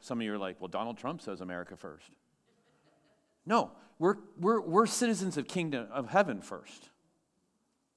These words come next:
And, and, and that has to be our mindset. And, and w-, one of the things that I will say,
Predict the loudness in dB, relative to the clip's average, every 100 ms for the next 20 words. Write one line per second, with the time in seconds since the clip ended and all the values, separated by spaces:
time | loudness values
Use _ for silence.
0 | _ _ _ _ _ _ _ _ _ 0
1 | 2 2 2 -2 -2 -2 2 8 8 8
2 | 0 8 8 8 2 -4 -4 -2 -2 -2
3 | 2 4 4 4 4 2 -2 0 0 -4
4 | -18 -2 0 2 0 0 -2 -2 -2 2
5 | 4 4 2 0 0 2 2 4 4 6
6 | 4 0 0 2 2